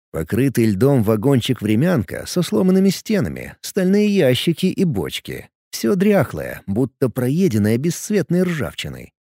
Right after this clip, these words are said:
Нашлась и запчасть от старенького инженерного дроида, торчащая из-под снега. Я разглядел руку-манипулятор, сжимающую сломанный сканер. Он не развалился на части только потому, что покрылся льдом.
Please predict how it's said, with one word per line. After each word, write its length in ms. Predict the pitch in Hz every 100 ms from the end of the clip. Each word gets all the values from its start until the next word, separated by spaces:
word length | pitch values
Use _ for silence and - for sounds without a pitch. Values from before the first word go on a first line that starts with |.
| _ _
Нашлась 720 | - 73 90 - 180 214 190
и 60 | 202
запчасть 760 | 175 190 - - 220 180 - 147
от 140 | 143
старенького 680 | - 202 202 185 165 180 180
инженерного 580 | 139 156 170 160 147 139
дроида, 560 | 160 143 64 62 67 _
торчащая 680 | - 165 - 156 107 - 139
из-под 280 | 131 160 147
снега. 440 | 110 65 60 - _ _ _
Я 200 | 123 131
разглядел 640 | 139 123 120 131 143 147
руку-манипулятор, 1000 | 139 160 147 151 143 165 135 78 - 67 -
сжимающую 800 | 131 139 165 107 82 82 - 120
сломанный 440 | 113 139 123 110 113
сканер. 500 | - 71 62 65 - _ _
Он 320 | 104 135 139
не 100 | 131
развалился 600 | 143 127 139 147 147 -
на 140 | 123 113
части 520 | - 196 135 - 69
только 300 | - 123 127
потому, 540 | 117 127 139 196 147 78
что 260 | - 202
покрылся 520 | 190 185 208 175 -
льдом. 500 | 185 127 98 58 62